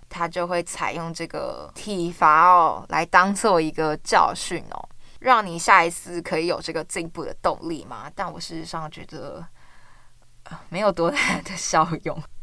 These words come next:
我每次看到，就是我记得我国小有一个同学，然后他可能是学习比较不适应，就是补习班的那种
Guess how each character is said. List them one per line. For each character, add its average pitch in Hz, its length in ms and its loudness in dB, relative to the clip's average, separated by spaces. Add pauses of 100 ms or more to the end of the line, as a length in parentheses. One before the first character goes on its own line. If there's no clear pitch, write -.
(160)
我 262 140 2
每 320 240 0
次 240 220 -8
看 214 300 0
到， 175 440 6
就 - 140 -12
是 208 80 -8
我 160 160 0
记 - 180 -10
得 165 160 0
我 143 80 -2
国 147 300 -6
小 90 240 -4
有 135 140 -12
一 - 80 -14
个 - 480 -10 (480)
同 143 280 -6
学， 131 360 -8
然 160 100 -6
后 196 80 -6
他 269 260 0 (300)
可 196 120 -8
能 175 140 -8
是 254 320 -6 (260)
学 196 420 -4
习 185 680 -6
比 165 80 -10
较 196 240 4
不 160 220 -12
适 165 280 -6
应， 156 140 -10
就 247 100 -6
是 262 300 -4
补 190 160 -8
习 208 180 -8
班 240 240 2
的 233 80 0
那 226 80 2
种 190 320 -4